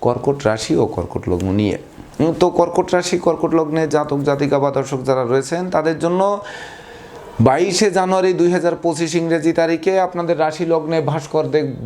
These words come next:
রবি সপ্তম দৃষ্টি দেবে এবং রাহু নবম দৃষ্টি পড়বে। তাছাড়া চন্দ্র আপনাদের রাশি লগ্নের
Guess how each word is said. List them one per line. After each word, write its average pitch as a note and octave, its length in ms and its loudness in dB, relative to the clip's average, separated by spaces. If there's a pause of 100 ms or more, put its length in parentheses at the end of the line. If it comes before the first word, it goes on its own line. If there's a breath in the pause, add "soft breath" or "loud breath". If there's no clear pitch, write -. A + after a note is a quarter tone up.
রবি D#3+ 360 2
সপ্তম E3 460 -2
দৃষ্টি D3 240 0
দেবে D3+ 220 4
এবং C#3+ 240 2
রাহু C#3 400 0
নবম B2+ 500 0
দৃষ্টি G#2 260 -4
পড়বে। A2+ 380 2 (300 loud breath)
তাছাড়া E3+ 320 0
চন্দ্র F3+ 440 2
আপনাদের F3 360 0
রাশি D#3+ 240 0
লগ্নের D#3+ 400 0